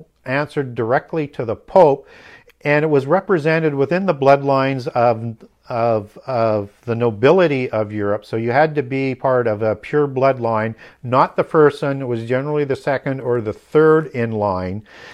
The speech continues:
And the whole leadership was, uh, controlled by the bloodlines and is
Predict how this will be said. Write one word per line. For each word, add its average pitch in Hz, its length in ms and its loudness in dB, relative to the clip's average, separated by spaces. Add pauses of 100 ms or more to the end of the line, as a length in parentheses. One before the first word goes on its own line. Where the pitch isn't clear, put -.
(100)
And 123 160 -6
the 127 80 2
whole 202 220 6
leadership 160 720 2
was, 120 640 0 (340)
uh, 107 640 0 (400)
controlled 135 600 2
by 123 200 6
the 110 100 0
bloodlines 110 580 2
and 110 140 -2
is 113 240 -6